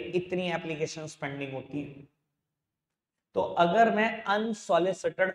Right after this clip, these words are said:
applications में से कोई एक selection, एक recruitment कर रहा हूं, ये बेटा यही casual callers है, ये जो मैं uncalled applicants को बुला रहा हूं ना,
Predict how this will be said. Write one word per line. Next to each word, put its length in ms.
applications 840
में 100
से 200
कोई 160
एक 520
selection, 560
एक 120
recruitment 680
कर 120
रहा 140
हूं, 200
ये 120
बेटा 300
यही 320
casual 420
callers 460
है, 80
ये 140
जो 120
मैं 100
uncalled 760
applicants 580
को 140
बुला 240
रहा 120
हूं 140
ना, 180